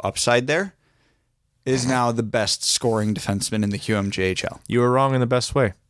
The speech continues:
Speaker 1: I'm so happy.
Speaker 2: Speaking of Detroit late-round picks, uh, their most intriguing pro-, uh, project of late,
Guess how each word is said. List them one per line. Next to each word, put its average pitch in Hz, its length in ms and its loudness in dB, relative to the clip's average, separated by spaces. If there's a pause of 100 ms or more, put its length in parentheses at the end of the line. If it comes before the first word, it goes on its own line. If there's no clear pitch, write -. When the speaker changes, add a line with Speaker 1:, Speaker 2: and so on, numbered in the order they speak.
Speaker 1:
I'm 156 240 0
so - 260 -2
happy. 190 360 -2 (360)
Speaker 2:
Speaking 220 380 2
of 175 80 4
Detroit 135 380 2
late-round 110 420 2
picks, - 500 0
uh, 98 180 0
their 113 140 0
most 139 280 0
intriguing 131 880 0 (120)
pro-, 113 360 2 (120)
uh, 98 180 4
project 107 640 0 (920)
of 107 180 2
late, 101 400 2